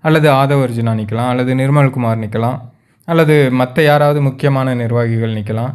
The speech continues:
யாருமே வராம, அவங்க கட்சிக்காரங்களுக்கே இது ஒரு மிகப்பெரிய வருத்தமான ஒரு விஷயமா தானே இருக்கும்.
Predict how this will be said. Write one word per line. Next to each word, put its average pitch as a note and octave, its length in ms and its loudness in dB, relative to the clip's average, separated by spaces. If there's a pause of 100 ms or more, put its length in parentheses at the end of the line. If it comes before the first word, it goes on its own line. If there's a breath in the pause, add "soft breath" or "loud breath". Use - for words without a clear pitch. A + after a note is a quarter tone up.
யாருமே C#3 580 2
வராம, D#3 680 2 (500 soft breath)
அவங்க B2+ 380 0
கட்சிக்காரங்களுக்கே F3+ 920 0
இது E3 180 2
ஒரு D3 380 2
மிகப்பெரிய C#3 840 0 (460 soft breath)
வருத்தமான C3+ 520 2
ஒரு B2+ 160 0
விஷயமா B2 420 -4
தானே A#2+ 220 -4
இருக்கும். G#2 340 -4